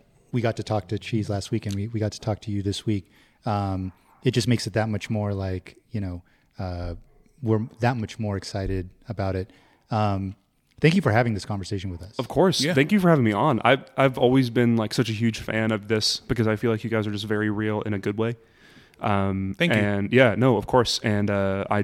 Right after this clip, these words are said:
Speaker 2: I'm very honored to be able to be a part of this.
Speaker 3: Yeah, man. Thanks. Definitely. Thanks for taking the time to be here with us.
Speaker 2: Yeah,
Speaker 3: And,
Speaker 2: yeah,
Speaker 3: uh,
Speaker 2: yeah.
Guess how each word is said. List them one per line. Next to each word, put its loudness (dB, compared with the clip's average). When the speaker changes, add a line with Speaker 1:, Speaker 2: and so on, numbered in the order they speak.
Speaker 2:
I'm 0
very -4
honored -4
to -4
be -2
able -4
to -6
be -6
a -6
part -8
of -10
this. -8
Speaker 3:
Yeah, 4
man. 2
Thanks. 0
Definitely. 0
Thanks 0
for -4
taking 2
the 0
time 0
to 0
be -4
here 0
with -4
us. -4
Speaker 2:
Yeah, 6
Speaker 3:
And, 2
Speaker 2:
yeah, 0
Speaker 3:
uh, -2
Speaker 2:
yeah. -2